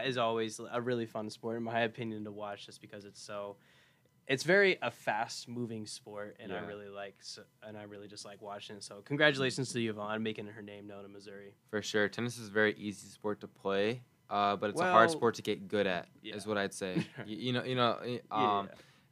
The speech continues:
Speaker 2: and I think, uh, our tennis team, you know, we've had a lot of girls filtering in and out of the team, but, uh, this year I'm really happy that we have an underclassman making a name for themselves yet again.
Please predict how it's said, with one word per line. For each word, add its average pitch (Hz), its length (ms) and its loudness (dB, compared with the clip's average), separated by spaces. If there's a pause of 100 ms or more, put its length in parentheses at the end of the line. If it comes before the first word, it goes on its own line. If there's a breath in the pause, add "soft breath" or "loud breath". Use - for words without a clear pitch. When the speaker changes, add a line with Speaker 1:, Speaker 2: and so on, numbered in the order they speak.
Speaker 2:
and 110 300 4 (300)
I 113 120 0
think, 123 420 -4 (140)
uh, 101 520 4 (120)
our 107 140 -4
tennis 117 240 -6
team, 117 180 -2
you 110 80 0
know, 107 80 0
we've 107 100 0
had 117 140 6
a 113 40 6
lot 117 140 6
of 107 100 2
girls 110 280 4
filtering 107 400 -4
in 107 120 -6
and 104 100 -2
out 104 260 0 (340)
of 110 100 -10
the 117 80 -4
team, 123 400 -2 (400)
but, 110 500 4
uh, 87 140 -6
this 113 240 -4
year 113 340 0
I'm 104 180 -6
really 104 160 -4
happy 98 360 0
that 92 200 -6
we 98 120 -8
have 95 180 -4
an 92 60 -12
underclassman 95 680 -6
making 92 240 -10
a 87 60 -12
name 90 160 -10
for 92 120 -18
themselves 90 400 -12
yet 90 220 -8
again. 92 320 -8